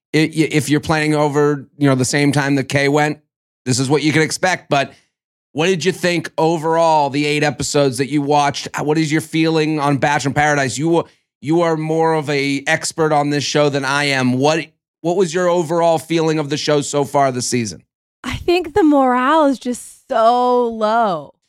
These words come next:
Speaker 2: I can't
Speaker 1: Right.
Speaker 2: get the women, especially these, this past episode,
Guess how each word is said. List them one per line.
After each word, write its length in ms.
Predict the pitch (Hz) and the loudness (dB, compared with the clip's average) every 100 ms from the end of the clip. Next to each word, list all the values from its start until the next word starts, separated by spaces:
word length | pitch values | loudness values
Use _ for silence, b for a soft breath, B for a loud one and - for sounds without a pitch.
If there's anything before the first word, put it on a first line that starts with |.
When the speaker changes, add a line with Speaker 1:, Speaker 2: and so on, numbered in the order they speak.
| _ _ - | _ _ -2
Speaker 2:
I 100 | 262 | -2
can't 100 | 120 | 2
Speaker 1:
Right. 320 | 131 127 120 | 2 2 0
Speaker 2:
get 180 | 294 - _ _ 285 | -4 -8 _ _ 0
the 180 | 285 | 2
women, 840 | 269 220 302 339 339 254 196 165 170 _ _ _ _ _ _ | 2 2 4 4 4 2 -2 -6 -12 _ _ _ _ _ _
especially 800 | 269 - - 277 302 - 349 311 | 0 0 -2 0 0 -2 -10 -10
these, 220 | 220 226 - | -10 -16 -16
this 140 | 220 - | -18 -14
past 420 | - 220 220 - | -8 -8 -8 -12
episode, 760 | - 180 208 - 247 240 240 247 | -12 -10 -14 -8 -6 -6 -8 -14